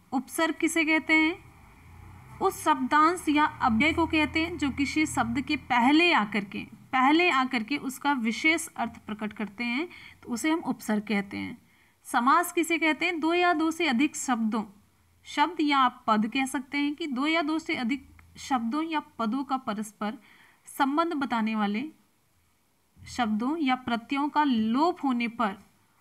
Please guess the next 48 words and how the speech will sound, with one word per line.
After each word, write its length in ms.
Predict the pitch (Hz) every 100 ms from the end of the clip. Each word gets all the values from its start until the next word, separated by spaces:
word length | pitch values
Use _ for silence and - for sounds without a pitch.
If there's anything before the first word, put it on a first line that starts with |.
| _ _
उन 220 | 311 359
दो 320 | 311 330 349 339
या 160 | 262 247
दो 180 | 233 254
से 160 | 262
अधिक 260 | 214 214 233
शब्दों 540 | - 233 247 247 302
से 200 | 311 277
एक 380 | 269 - 214 196
जो 140 | 220
स्वतंत्र 440 | 220 254 247 302 294
शब्द 200 | 294 254
बनता 340 | 254 277 277
है 280 | 285 294 302 - - - _
उस 280 | 311 330 - - -
शब्द 400 | - - 269 269
को 180 | 269 302
हम 180 | 294 277
सामासिक 760 | 269 208 196 226 233 233 -
शब्द 360 | - - 247 247
कहते 340 | 262 269 262
हैं। 240 | 277 269 330 - - -
और 160 | 240 240
उन 200 | 262 277
दो 140 | 320
या 140 | 349 349
दो 160 | 330
से 140 | 320 320
अधिक 240 | 269 320
शब्दों 360 | - 262 254 262
का 100 | 294
जो 160 | 277
संयोग 760 | 277 - 247 262 320 392 370 254
होता 320 | 233 214 214
है, 180 | 190 196
जो 120 | 262
संयोग 380 | 262 262 311 339
से 140 | 320
बन 200 | 262 233
जाता 240 | 220 202
है 60 | 262
उसे 200 | 240 233
हम 120 | 208
कहते 240 | 208 208 302
हैं 140 | 349
समास 600 | - - 208 196 196 196
कहते 300 | 208 196 202
हैं। 120 | 208